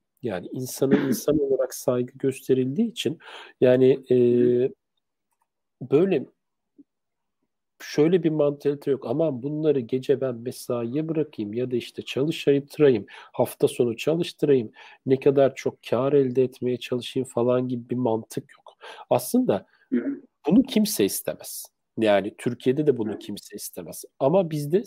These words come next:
Speaker 1: biraz önce senin ifade ettiğin şey var ya o herkesin aceleciliği. O
Speaker 2: Hı hı.
Speaker 1: acelecilik aslında bunu gösteriyor. Çünkü, e, oradaki o yazılım evini, yazılım firmasını sıkıştıran,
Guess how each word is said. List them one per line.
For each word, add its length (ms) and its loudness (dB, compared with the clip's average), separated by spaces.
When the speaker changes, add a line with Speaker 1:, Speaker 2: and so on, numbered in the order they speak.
Speaker 1:
biraz 200 4
önce 200 4
senin 280 -2
ifade 440 -4
ettiğin 320 -2
şey 320 0
var 160 4
ya 160 0
o 120 -6
herkesin 500 0
aceleciliği. 840 -4
O 20 8
Speaker 2:
Hı 60 8
hı. 80 6
Speaker 1:
acelecilik 600 0
aslında 400 -4
bunu 120 -2
gösteriyor. 220 -8
Çünkü, 500 -2
e, 460 6
oradaki 460 4
o 80 4
yazılım 520 2
evini, 320 -2
yazılım 420 -4
firmasını 540 -6
sıkıştıran, 880 -4